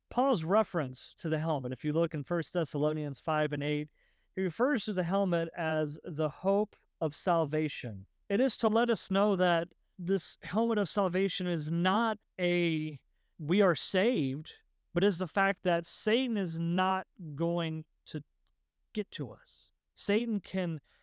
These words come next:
he can, you know, take away our joy in some things. He can take away certain things of this life,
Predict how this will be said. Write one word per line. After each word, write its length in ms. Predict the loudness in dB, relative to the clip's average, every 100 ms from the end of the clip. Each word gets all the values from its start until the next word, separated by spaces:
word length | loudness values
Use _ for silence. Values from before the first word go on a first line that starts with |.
| _ _
he 160 | -4
can, 300 | -2 -2 -4 -8
you 140 | -6
know, 140 | -4 -4
take 300 | 0 0 2
away 260 | 2 2
our 160 | 2 0
joy 600 | -2 0 2 2 2 0
in 120 | -2
some 240 | -2 0 -2
things. 500 | -2 -2 0 0 0
He 140 | -4
can 160 | -2 -4
take 240 | -2 -2
away 300 | -2 0 0
certain 400 | 0 0 0 0
things 360 | -2 0 0 -2
of 280 | -2 -2 0
this 320 | -2 -2 -2
life, 680 | -2 0 2 0 0 -4